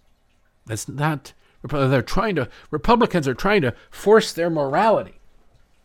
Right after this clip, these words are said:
on it. And they're not trying to force their morality on anybody. They're saying you can't do this to kids. All right? You can't give kids beer. You can't give kids cigarettes or vape or drugs. You can't f-, screw 'em. You can't touch them. You can't hit them. You can't,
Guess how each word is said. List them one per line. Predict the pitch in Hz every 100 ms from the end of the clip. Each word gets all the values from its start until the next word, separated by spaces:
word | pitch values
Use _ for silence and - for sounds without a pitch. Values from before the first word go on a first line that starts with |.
| _ -
on | 165 139
it. | 135
And | 135
they're | 139
not | 190 294
trying | - 262
to | 233
force | - 196 214
their | 196
morality | 180 170 175 185 170
on | 160
anybody. | 208 330 - 92
They're | 104
saying | - 165 170
you | 165
can't | 190 226
do | 220
this | 175 160
to | 180
kids. | - 254 175 - - - _ _ _ _
All | 104
right? | 123 226 - - - -
You | 104
can't | - 135 127
give | 135 131
kids | - 131 107
beer. | - 107 143
You | 233
can't | - 113 95
give | 107 101 90
kids | 104 98 90 - - -
cigarettes | - - 101 87 92 131 147 -
or | 92 -
vape | 87 104 95 113 135
or | 120
drugs. | 92 95 87 90 156 - - - -
You | - 101
can't | - 101 -
f-, | - - _ _ -
screw | - - - 120 110 101
'em. | 123 196 - - -
You | 101
can't | 92 107 107 - -
touch | - 104 -
them. | - 175
You | 190
can't | - 110 92 -
hit | - 135 135
them. | - 208
You | -
can't, | 139 110